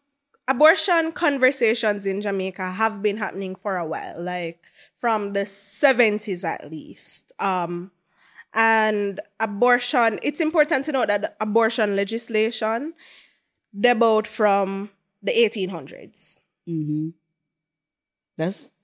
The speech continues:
Speaker 2: a long time.
Speaker 1: The eighteen hundreds. Right. So it, it came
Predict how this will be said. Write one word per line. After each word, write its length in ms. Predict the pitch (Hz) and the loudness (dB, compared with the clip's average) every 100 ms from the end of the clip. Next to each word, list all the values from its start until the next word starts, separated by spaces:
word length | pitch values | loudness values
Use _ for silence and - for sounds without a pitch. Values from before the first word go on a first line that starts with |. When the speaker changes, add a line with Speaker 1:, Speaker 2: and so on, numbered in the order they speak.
| _ _ _ _ _ - | _ _ _ _ _ -6
Speaker 2:
a 100 | 180 | -2
long 240 | 147 156 | 0 -2
time. 240 | - 185 233 | -4 0 2
Speaker 1:
The 60 | |
eighteen 300 | 226 233 208 | 4 2 0
hundreds. 540 | 220 185 147 - - - - - - | -2 -6 -8 -12 -16 -20 -20 -10 0
Right. 360 | 208 160 - | 2 0 -4
So 180 | - 240 - | 2 2 4
it, 280 | 254 247 - | 0 0 -2
it 320 | 247 233 - _ _ _ | -2 -2 -6 _ _ _
came 500 | - 285 294 311 | 0 4 4 2